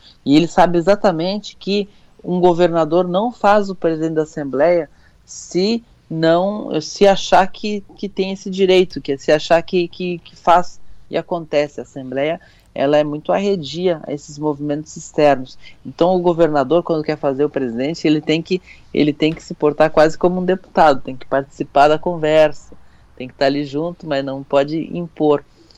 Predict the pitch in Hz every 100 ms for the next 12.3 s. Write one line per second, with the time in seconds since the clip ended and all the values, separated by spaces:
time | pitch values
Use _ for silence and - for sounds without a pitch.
0 | _ - 151 147 143 156 143 151 151 139
1 | 139 147 139 - 135 147 143 - 139 131
2 | 127 - 120 120 131 127 123 113 131 -
3 | 123 - 120 123 135 147 - _ - 139
4 | 143 127 139 156 151 147 156 165 151 143
5 | - - - - - 143 143 190 196 -
6 | 202 - 196 190 190 147 151 180 175 -
7 | 139 - 147 160 165 170 170 - 117 113
8 | _ - - - - 120 110 117 117 107
9 | 107 117 135 135 139 135 135 156 - 175
10 | 175 - 202 - - 208 196 - 175 165
11 | 143 120 - - - 120 123 - 127 131
12 | 135 -